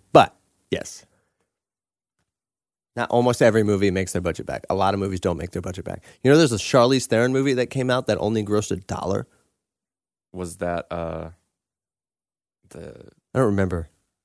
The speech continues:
Speaker 1: Early in her career. Like,
Speaker 2: Oh,
Speaker 1: it's not a
Speaker 2: um,
Speaker 1: good movie.
Speaker 2: no, I don't.
Speaker 1: It's, yeah. So, like I said, though, this movie did, uh, not only bring about a sequel,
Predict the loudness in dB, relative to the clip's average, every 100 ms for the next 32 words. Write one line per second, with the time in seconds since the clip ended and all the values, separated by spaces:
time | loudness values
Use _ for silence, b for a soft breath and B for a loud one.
0 | _ 4 4 4 2 0 -4 -4 -4 -4
1 | -6 -6 -2 -2 -2 -4 -2 -2 -2 -4
2 | -4 -4 -4 -6 -12 -16 _ -18 -10 -10
3 | -10 -16 -18 _ _ _ _ _ _ _
4 | _ _ _ _ _ _ _ _ _ 2
5 | 6 6 6 4 6 6 8 4 4 2
6 | 2 2 0 2 4 4 4 -4 _ _
7 | _ _ -4 -2 0 -2 -4 -10 _ _
8 | _ _ _ _ -2 2 4 4 2 2
9 | 2 2 4 2 2 0 0 2 2 0